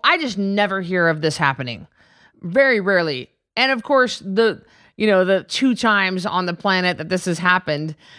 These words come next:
hypoatremia, people wanna blow it up and they wanna use that for a bullcrap excuse on why they can't drink their water. "Well, I don't wanna drink too much water." Well,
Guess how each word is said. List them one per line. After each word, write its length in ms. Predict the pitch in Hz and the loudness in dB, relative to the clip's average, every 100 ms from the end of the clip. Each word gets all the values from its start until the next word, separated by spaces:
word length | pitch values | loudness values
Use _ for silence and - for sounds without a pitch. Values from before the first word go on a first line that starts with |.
| - | -14
hypoatremia, 1120 | - 196 180 190 175 - 202 185 175 160 151 - - _ _ _ - 202 202 | -2 0 0 0 0 -2 -2 0 0 0 -2 -6 -20 _ _ _ -8 -8 0
people 280 | 294 285 254 | 2 2 0
wanna 200 | 233 202 | 0 -2
blow 300 | 180 190 175 | 0 2 2
it 100 | 170 | 2
up 160 | 180 220 | 0 0
and 80 | |
they 80 | 277 | -2
wanna 180 | 311 320 | 0 -2
use 240 | 320 381 | 0 -2
that 220 | 277 254 240 | 0 -2 2
for 120 | 247 | 0
a 60 | |
bullcrap 460 | 208 233 226 220 208 | 2 0 2 0 0
excuse 400 | 180 - 247 208 | -4 -6 -4 0
on 120 | 185 | 0
why 140 | 185 180 | 2 2
they 140 | 170 | 0
can't 320 | - 202 185 | -2 -2 -2
drink 240 | 175 160 151 | -6 -8 -4
their 100 | 147 | -2
water. 240 | 139 120 | 0 -2
"Well, 140 | 147 | 0
I 100 | 156 | 2
don't 140 | 160 160 | 2 0
wanna 200 | 156 156 | -2 -2
drink 220 | 170 156 | -6 -6
too 140 | - | -4
much 280 | 165 160 156 | -2 -2 -4
water." 460 | 151 143 131 135 170 _ - | -4 -4 -4 -8 -14 _ -14
Well, 280 | - 285 - | 0 2 2